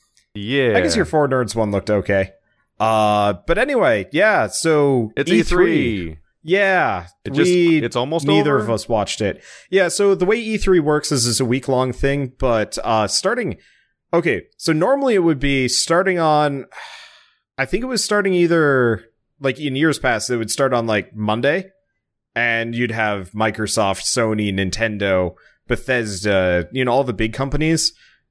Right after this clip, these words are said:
Speaker 2: presenting their, their stuff, you know, during the week. This year, and even, like, to a lesser degree last year,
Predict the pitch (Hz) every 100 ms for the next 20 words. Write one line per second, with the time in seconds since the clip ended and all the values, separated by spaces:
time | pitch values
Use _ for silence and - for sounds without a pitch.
0 | _ - 139 107 123 120 117 113 110 101
1 | 101 101 107 101 101 98 95 87 _ -
2 | 113 104 - 147 120 92 - _ _ _
3 | _ _ _ _ _ _ _ 131 123 113
4 | 120 113 98 123 131 87 - _ _ _
5 | - 123 208 190 180 170 151 143 - _
6 | _ - 143 156 247 254 214 165 127 156
7 | 151 151 151 143 151 131 127 117 113 120
8 | - 117 101